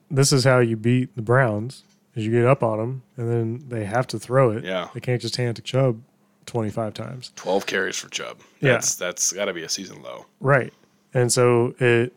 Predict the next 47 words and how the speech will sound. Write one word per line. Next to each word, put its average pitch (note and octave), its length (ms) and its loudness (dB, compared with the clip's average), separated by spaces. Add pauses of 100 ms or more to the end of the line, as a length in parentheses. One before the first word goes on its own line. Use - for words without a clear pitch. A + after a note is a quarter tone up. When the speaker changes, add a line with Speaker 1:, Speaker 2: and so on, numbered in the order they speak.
Speaker 1:
landed B2 340 4
on A#2+ 180 4
Brissett, A#2 480 2 (200)
and A#2+ 160 -4
he A#2 520 -2
struggled. C3 480 -2 (340)
I A2 60 -12
Speaker 2:
Yep. G2+ 100 -2
Speaker 1:
mean, G#2 240 -6 (340)
he's B2 300 0
had B2+ 280 4
moments C3 400 2
this D3 200 0
year, E3 220 0 (600)
but A#2+ 300 2 (260)
he B2 100 -10
had B2+ 160 0
some A#2 140 -4
bad A#2 220 2
throws, C3 640 2 (400)
bad A#2+ 220 -4
pick. C#3+ 260 2 (240)
I B2 40 -8
think B2 220 0
one A#2+ 180 4
was A2 120 0
a G2+ 40 -8
tip, A2+ 300 -2 (320)
which, - 400 -6 (100)
you A#2 80 -14
know, B2+ 200 -16 (720)
Speaker 2:
Yeah, - 220 -16
Speaker 1:
those A#2 140 2
Speaker 2:
that's A2 120 2
a A2 40 2
Speaker 1:
are A2 40 2
what G#2+ 160 0
they A#2+ 100 -10
are. A#2 120 -8
Speaker 2:
They A#2 80 -2
need G#2 100 0
to F#2 60 -8
change F2 260 -8
that - 120 -14
stat, - 360 -8
but - 160 -10
Speaker 1:
Yeah. C3 300 0